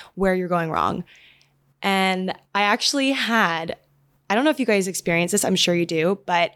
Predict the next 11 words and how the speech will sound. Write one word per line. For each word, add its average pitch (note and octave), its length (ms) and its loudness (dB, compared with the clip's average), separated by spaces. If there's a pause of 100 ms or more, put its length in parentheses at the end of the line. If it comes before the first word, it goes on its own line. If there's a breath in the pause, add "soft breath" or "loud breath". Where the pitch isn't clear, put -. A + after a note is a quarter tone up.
(120)
as F3+ 500 0
you're G3+ 120 2
drifting F#3 400 0
off E3 160 2
to F#3 100 0
sleep E3+ 260 0
at - 80 -6
night, D#4 360 0 (640 loud breath)
sometimes F#4 880 2
I'm A3 240 0
visited G3 640 0